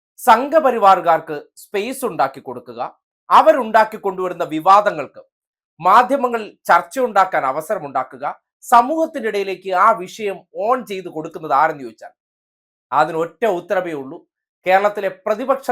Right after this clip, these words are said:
നേതാവായിട്ടിരിക്കുന്ന വി ഡി സംഗീശൻ അഥവാ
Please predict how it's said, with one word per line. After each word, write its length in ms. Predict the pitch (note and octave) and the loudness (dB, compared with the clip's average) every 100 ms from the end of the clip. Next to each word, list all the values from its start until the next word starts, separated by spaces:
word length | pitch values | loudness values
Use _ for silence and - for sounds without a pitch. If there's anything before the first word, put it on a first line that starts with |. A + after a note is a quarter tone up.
| G3+ | -2
നേതാവായിട്ടിരിക്കുന്ന 840 | G3 F#3+ F#3 F3+ F3 E3 D#3+ E3+ G#3 - _ D3+ | 0 2 2 -2 -4 -14 -14 -10 -10 -10 _ -18
വി 100 | F#3+ G#3+ | -14 -12
ഡി 80 | G#3+ G#3 - | -12 -10 -6
സംഗീശൻ 500 | F3 F3+ G3 G3+ F#3+ _ - | -6 -6 -14 -10 -10 _ -6
അഥവാ 260 | C#3+ - | -4 -2